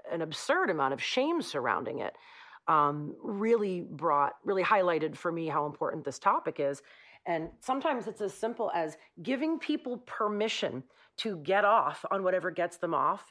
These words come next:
even if it feels like it's shameful. So you've got a lot of people who are turned on by some of their sexual, uh, abuses. They're turned on by some of their perpetrators. They masturbate to some of their perpetrators. They want to engage in activities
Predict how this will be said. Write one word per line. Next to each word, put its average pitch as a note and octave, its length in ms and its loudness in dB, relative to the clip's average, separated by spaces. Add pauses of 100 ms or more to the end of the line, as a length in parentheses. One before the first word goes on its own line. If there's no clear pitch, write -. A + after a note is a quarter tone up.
even F3 320 -4
if E3 200 -4
it E3+ 100 -2
feels D#3+ 320 -4
like C#3+ 160 -4
it's - 140 -10
shameful. - 500 -10
So - 140 -6
you've F#3 160 -4
got F#3 180 2
a E3 40 2
lot E3 220 2
of - 80 -6
people F#3+ 480 -2 (400)
who G3 380 -4
are D#3+ 540 -2 (260)
turned G#3+ 340 2
on F#3 240 4
by E3 140 4
some E3 200 -6
of D#3 120 -8
their F3 320 2
sexual, E3 760 -4
uh, - 380 -6
abuses. A3+ 680 -4
They're E3+ 160 0
turned F#3 260 0
on F3 180 0
by F#3 120 2
some F3 180 -4
of D3+ 80 -6
their D3 140 -4
perpetrators. B3+ 720 0 (340)
They D3+ 320 0
masturbate A#3+ 540 2
to B3 80 -6
some A#3+ 120 0
of - 40 0
their G#3 100 0
perpetrators. F3+ 720 0 (320)
They D#3+ 300 2
want F#3 300 0
to G3+ 140 -4
engage F3 560 -2
in D#3+ 440 -6
activities F3+ 760 -4